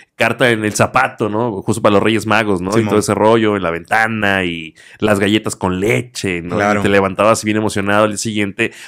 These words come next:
Speaker 1: porque así era antes. No
Speaker 2: Sí,
Speaker 1: te
Speaker 2: sí,
Speaker 1: los
Speaker 2: sí.
Speaker 1: daban en la noche, te dormías, te rendías y en la mañana temprano te levantabas a ver qué te había traído Santa.
Speaker 2: Y lo padre que era antes,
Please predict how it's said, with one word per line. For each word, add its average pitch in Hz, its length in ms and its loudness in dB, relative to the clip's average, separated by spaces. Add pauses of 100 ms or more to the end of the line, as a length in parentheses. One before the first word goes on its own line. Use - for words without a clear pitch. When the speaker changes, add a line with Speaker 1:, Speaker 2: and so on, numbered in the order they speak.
Speaker 1:
porque 120 240 2
así 139 200 2
era 151 160 4
antes. 98 580 -2
No 117 140 2
Speaker 2:
Sí, 110 60 -4
Speaker 1:
te 165 60 2
Speaker 2:
sí, 156 40 6
Speaker 1:
los 151 80 6
Speaker 2:
sí. 135 40 6
Speaker 1:
daban 147 240 4
en 127 80 0
la 110 80 0
noche, 135 300 -2
te 104 120 -6
dormías, 127 580 0
te 113 100 0
rendías 117 520 2 (220)
y 107 80 -2
en 107 80 2
la 107 80 2
mañana 110 260 0
temprano 127 380 0
te 139 80 0
levantabas 107 420 2
a 104 60 0
ver 95 160 -2
qué 113 80 -6
te 107 120 -4
había 92 140 -2
traído 92 220 -4
Santa. 156 340 -10 (200)
Speaker 2:
Y 151 80 0
lo 135 200 2
padre 131 320 0
que 147 160 0
era 147 220 2
antes, 131 520 -2